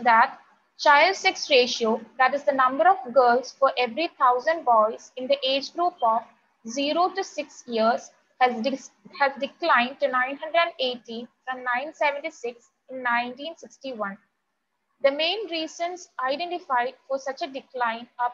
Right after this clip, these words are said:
preference for sons, social construct of discriminating girls,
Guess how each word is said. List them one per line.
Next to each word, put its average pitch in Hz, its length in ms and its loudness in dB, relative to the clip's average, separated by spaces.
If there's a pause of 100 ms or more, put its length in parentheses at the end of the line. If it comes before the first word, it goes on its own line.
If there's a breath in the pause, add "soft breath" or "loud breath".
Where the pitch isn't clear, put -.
(120)
preference 302 540 2
for 311 160 4
sons, 220 540 0 (360)
social 294 500 4
construct 294 640 -2
of 226 160 -6
discriminating 294 800 0
girls, 226 440 2